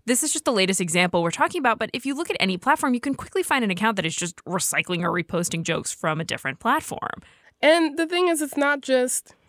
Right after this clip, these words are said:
Speaker 2: She's a ten or "We need an American Girl doll who," or "Am I the asshole?" post. It's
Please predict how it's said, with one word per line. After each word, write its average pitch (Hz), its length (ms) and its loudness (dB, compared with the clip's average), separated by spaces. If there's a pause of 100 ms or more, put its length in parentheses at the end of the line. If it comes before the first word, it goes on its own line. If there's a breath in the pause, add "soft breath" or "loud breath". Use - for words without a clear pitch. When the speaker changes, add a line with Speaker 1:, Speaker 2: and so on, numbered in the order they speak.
(100)
Speaker 2:
She's 214 300 -2
a 202 80 0
ten 180 560 0 (100)
or 170 460 4
"We 180 140 -2
need 196 180 4
an 190 80 2
American 170 460 0
Girl 165 240 -2
doll 151 320 0
who," 151 520 -2 (200)
or 196 600 6
"Am 190 200 4
I 175 80 4
the 165 160 0
asshole?" 165 420 0
post. 135 560 -4 (180)
It's - 440 0